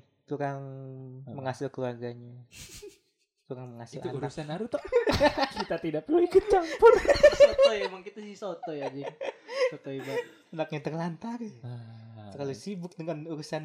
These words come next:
Speaker 1: negara.
Speaker 2: Tapi tetap Itachi aja masih dibahas di Boruto kan?
Speaker 1: Apa tuh terakhir?
Speaker 2: Ya kayak, eh,
Speaker 3: Iya.
Speaker 2: insiden-insiden Uchiha waktu itu Sarada pernah nyenggol.
Speaker 3: Emang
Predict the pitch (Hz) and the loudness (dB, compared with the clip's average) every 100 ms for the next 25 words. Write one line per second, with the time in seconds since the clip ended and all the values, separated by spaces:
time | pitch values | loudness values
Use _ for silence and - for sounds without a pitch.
0 | 147 151 151 - 269 - 160 170 - _ | -8 -8 -10 -2 0 0 -8 -16 -20 _
1 | - 110 123 127 - 131 - 143 139 - | -20 -12 -12 -12 -14 -16 -16 -14 -12 -8
2 | 156 160 214 202 160 143 127 120 - 107 | -6 -6 -6 -8 -8 -6 -8 -10 -16 -14
3 | 104 101 101 101 104 104 95 101 123 151 | -12 -12 -10 -8 -8 -10 -12 -12 -14 -20
4 | _ - 131 131 123 123 123 120 117 113 | _ -16 -6 -6 -6 -8 -6 -6 -4 -2
5 | 110 110 113 107 95 - _ 113 107 - | -2 -2 -4 -8 -8 -12 _ -6 -4 -6
6 | 113 113 117 107 107 107 110 110 107 107 | -8 -8 -2 2 2 0 -10 -8 -6 -6
7 | 110 107 120 123 127 120 123 123 123 113 | -8 -10 -10 -6 -6 -8 -10 -10 -8 -6
8 | 113 113 117 113 113 117 120 117 120 120 | -4 -6 -6 -8 -8 -4 -2 -2 -2 -4
9 | 123 _ _ - 214 | -8 _ _ -20 -18